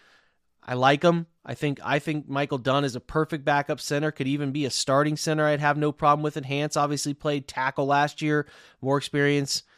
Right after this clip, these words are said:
inside than outside, and he can clearly play the guard positions if they need him to.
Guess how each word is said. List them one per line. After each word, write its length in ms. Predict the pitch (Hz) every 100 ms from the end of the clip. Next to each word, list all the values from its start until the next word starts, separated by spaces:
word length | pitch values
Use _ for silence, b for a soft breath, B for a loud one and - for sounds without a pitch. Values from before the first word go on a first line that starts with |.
| b b b
inside 600 | 147 147 160 147 147 139
than 120 | 139
outside, 520 | 143 151 - 143 143
and 100 | 131
he 120 | 131
can 220 | 123 131
clearly 540 | 127 - 151 151 151 143
play 260 | - 147
the 100 | 139
guard 380 | 127 135 135 139
positions 500 | 151 131 143 151 139
if 140 | 131 -
they 140 | 131
need 200 | 131 143
him 140 | 165
to. 340 | 165 185 180